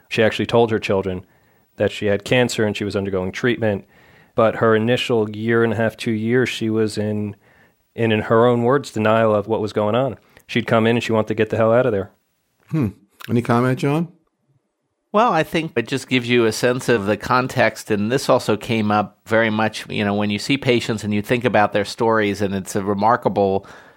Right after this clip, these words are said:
Speaker 3: opportunity that I had today with Neil to see six people basically tell me their story and him tell their story, and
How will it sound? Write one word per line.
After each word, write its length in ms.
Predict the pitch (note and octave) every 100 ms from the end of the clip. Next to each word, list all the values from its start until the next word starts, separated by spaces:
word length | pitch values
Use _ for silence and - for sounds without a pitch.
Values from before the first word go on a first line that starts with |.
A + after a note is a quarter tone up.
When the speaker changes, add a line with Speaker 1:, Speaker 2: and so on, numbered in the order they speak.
| _
Speaker 3:
opportunity 840 | - A2+ A2+ G#2 B2+ A#2+ G#2+ G#2 G#2
that 220 | G2+ G#2
I 100 | G#2
had 240 | G2+ A2 G#2+
today 240 | A2 G#2+
with 140 | G#2 G2
Neil 180 | G#2 G2+
to 140 | G2
see 460 | - A#2+ A2 G#2 -
six 240 | - B2
people 300 | - A#2+ A2+
basically 460 | G2+ A2+ - G#2 G2
tell 180 | - A2
me 140 | G#2
their 160 | G2 F#2+
story 500 | - A#2+ A2+ G#2+ G#2
and 100 | F#2+
him 220 | A2+ A2+
tell 380 | G#2+ G#2+ G2 F#2+ - - - -
their 140 | A2
story, 640 | - A#2 A2 G#2 G#2 G#2
and 460 | A2 G#2+ G#2 G#2